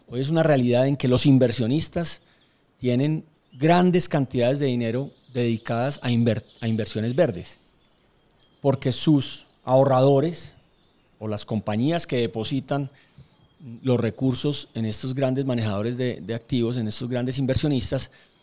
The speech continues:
mm, les dan un mandato diciendo, "Mire, yo quiero generar rentabilidad, pues no me puedo olvidar de eso, pero quiero afectar el planeta".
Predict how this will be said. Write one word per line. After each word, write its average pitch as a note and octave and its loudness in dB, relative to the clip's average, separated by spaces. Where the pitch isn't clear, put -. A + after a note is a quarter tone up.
mm, A#2+ -12
les C3+ 0
dan B2+ 2
un D3 4
mandato D3 4
diciendo, A#2+ -4
"Mire, D3 0
yo A2 -4
quiero C#3+ -2
generar G#2+ -6
rentabilidad, C#3 2
pues G#2+ -6
no G2+ -6
me A2+ -6
puedo B2+ -2
olvidar A#2+ 2
de C#3 2
eso, C#3 -2
pero A#2+ 0
quiero A#2+ -2
afectar G#2+ -6
el A#2 -2
planeta". G#2 -6